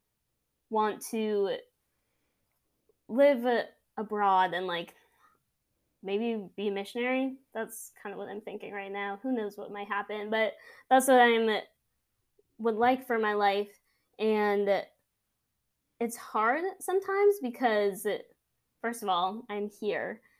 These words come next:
and I'm also in university. And so I can't really go anywhere while you're stuck into a four-year program. Um, so that's one thing. It's like,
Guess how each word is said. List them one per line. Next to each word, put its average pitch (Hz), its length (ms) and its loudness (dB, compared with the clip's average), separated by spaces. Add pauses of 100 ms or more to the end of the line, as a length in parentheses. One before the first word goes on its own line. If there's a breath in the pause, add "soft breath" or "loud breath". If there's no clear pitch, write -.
(180 soft breath)
and 185 520 -6 (640)
I'm 190 240 -4
also 180 460 -4
in 170 140 -10
university. 285 580 -8
And 202 140 -8
so 196 540 -2 (520)
I 214 60 -4
can't 226 240 -2
really 202 200 0
go 220 260 2
anywhere 196 800 0
while 196 260 0
you're 196 180 -4
stuck 190 320 -6
into 196 320 -6
a 196 80 -6
four-year 190 440 -6
program. 233 640 -2 (480 soft breath)
Um, 185 460 -2 (800)
so 220 140 -4
that's 214 180 -2
one 202 180 -4
thing. 202 200 -4
It's 196 120 -8
like, 147 240 -8